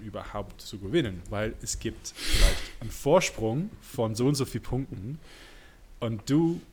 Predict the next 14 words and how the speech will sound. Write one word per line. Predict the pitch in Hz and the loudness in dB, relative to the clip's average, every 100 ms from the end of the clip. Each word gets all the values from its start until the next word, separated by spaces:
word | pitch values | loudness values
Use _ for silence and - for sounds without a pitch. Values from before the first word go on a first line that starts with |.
| - - - - | -20 -16 -14 -8
kannst, | - 151 170 - - | -2 0 0 -2 -2
selbst | - 165 185 - | -2 0 0 2
wenn | 156 | 2
du | 135 - | 0 -2
alle | 156 185 190 | 0 2 0
Bälle | 185 160 160 127 - - - - - | 0 0 2 0 -4 -20 -20 -20 -8
genau | 123 117 139 | -4 -2 -2
perfekt | - 151 - 143 - | -2 -4 -2 -6 -6
löcherst | 120 127 123 120 139 - - - | -4 -4 -2 -4 -4 -10 -14 -4
und, | 113 110 - | -4 -4 -8
und, | 117 107 - - - - 180 | -8 -8 -10 -20 -20 -20 -12
und | 135 113 113 - - | -6 -6 -6 -14 -4
alles, | 123 135 135 - - | -2 0 -2 -4 -4
ähm, | 117 110 | -6 -8